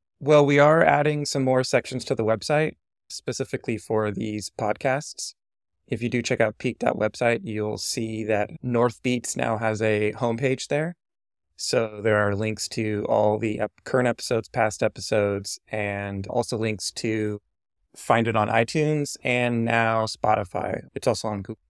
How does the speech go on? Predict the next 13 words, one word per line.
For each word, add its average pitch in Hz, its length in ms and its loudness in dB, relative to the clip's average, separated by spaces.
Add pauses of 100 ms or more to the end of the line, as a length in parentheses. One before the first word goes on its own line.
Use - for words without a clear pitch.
(220)
Google - 320 -2
Podcasts. - 720 -8 (440)
So 110 460 -2
we'll 123 180 2
have 139 140 6
the 123 60 0
same 127 520 2
kind 127 160 0
of 113 100 -6
page 117 320 0
set 113 160 0
up 110 180 0
for 101 580 -2